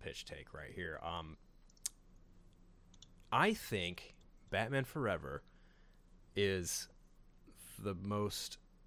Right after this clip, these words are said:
perfect modernized take on the camp that is Batman when he is at his campiest. But I will also say that Batman Forever also serves as being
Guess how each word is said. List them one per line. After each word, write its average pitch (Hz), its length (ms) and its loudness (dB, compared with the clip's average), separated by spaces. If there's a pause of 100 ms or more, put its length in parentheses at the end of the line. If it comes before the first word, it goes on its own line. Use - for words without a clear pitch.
(500)
perfect - 920 0 (500)
modernized 131 880 2
take 82 380 -4 (800)
on 101 180 0
the 98 60 -2 (100)
camp 113 460 -2
that 101 180 0
is 92 340 -6 (240)
Batman 92 480 -2
when 87 140 -2
he 92 220 -4
is 82 120 -6
at 90 180 -2
his 87 240 -6 (100)
campiest. - 800 -8
But 139 300 6
I 92 60 0
will 87 100 -2
also 82 380 -4
say 107 440 2 (560)
that 87 320 0 (240)
Batman 92 380 0
Forever 90 640 -2
also 101 400 2
serves 80 600 -4 (160)
as 82 360 -4 (200)
being 87 420 -2